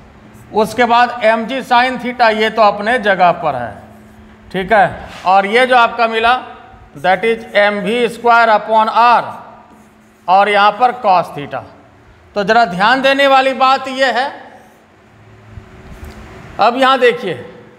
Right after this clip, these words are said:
भी इधर भी है, यहाँ भी इधर है, दो भी वाले को एक तरफ कर लेते हैं, क्योंकि target हमारा क्या है? निकालना क्या है? वेलोसिटी ही तो चाहिए। क्या चाहिए?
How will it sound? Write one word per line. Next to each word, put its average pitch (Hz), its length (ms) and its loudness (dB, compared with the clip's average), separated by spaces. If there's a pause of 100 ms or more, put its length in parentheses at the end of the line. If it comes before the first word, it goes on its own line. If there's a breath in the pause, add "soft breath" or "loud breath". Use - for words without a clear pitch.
(220)
भी 156 400 -6
इधर 254 360 2
भी 254 180 -2
है, 269 220 2
यहाँ 240 300 2
भी 226 160 -4
इधर 226 320 0
है, 190 180 0
दो 202 180 -6 (100)
भी 156 220 -6
वाले 254 300 2
को 269 120 2
एक 269 220 2
तरफ 277 240 0
कर 269 120 -2
लेते 269 260 -4
हैं, 277 80 -10 (500)
क्योंकि 214 200 -4
target 254 480 0
हमारा 285 320 2
क्या 196 180 -4
है? 135 100 -8 (680)
निकालना 226 520 0
क्या 233 200 -2
है? 131 120 -8 (240)
वेलोसिटी 233 520 -2
ही 277 120 -2
तो 285 160 0
चाहिए। 208 380 -2
क्या 254 240 2
चाहिए? 190 440 -2